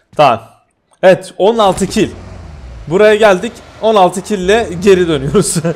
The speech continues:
<laughs> Evet, alana doğru ilerleyeceğiz bundan sonrasında. Ekipleri arayacağız. Bir dakika, bir bakalım. Sekiz x diyorsun. Keskin nişancı susturucusu, onu da alırız. Tamam.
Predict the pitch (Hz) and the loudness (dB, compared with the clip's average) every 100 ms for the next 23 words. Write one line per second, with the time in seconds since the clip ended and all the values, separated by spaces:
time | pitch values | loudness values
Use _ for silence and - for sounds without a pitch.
0 | - - - - - - 185 123 - - | -8 -20 -20 -20 -6 2 2 2 -10 -20
1 | - - 156 180 202 196 196 220 175 175 | -16 -2 0 2 2 2 2 0 -2 2
2 | 175 175 170 180 160 151 143 139 143 131 | 2 2 -2 -4 -6 -4 -4 -4 -6 -6
3 | 139 147 175 202 - 156 143 151 165 170 | -8 -2 0 0 -6 -12 -10 -4 -2 2
4 | 156 143 147 214 - - - - 147 131 | 0 0 -4 -4 -6 -14 -20 -20 -10 -10
5 | 117 - 175 147 131 123 131 170 - - | -10 -12 -12 -14 -14 -12 -12 -12 -20 -20
6 | - - - - - - - 127 156 226 | -20 -20 -20 -20 -18 -12 -8 -6 -4 -4
7 | 220 - - 156 143 147 117 104 95 - | -4 -8 -10 -6 -6 -6 -8 -8 -10 -20
8 | _ _ _ _ _ _ - 131 127 123 | _ _ _ _ _ _ -14 -12 -10 -12
9 | 123 120 - - _ 143 143 143 135 127 | -14 -18 -20 -20 _ -20 -20 -20 -18 -16
10 | 117 120 - 110 - 107 - - 113 110 | -16 -18 -20 -20 -20 -20 -20 -20 -18 -16
11 | 110 110 110 101 101 101 123 165 - - | -16 -16 -18 -18 -16 -10 -10 -10 -12 -14
12 | - _ _ _ _ _ 175 113 | -20 _ _ _ _ _ -16 -16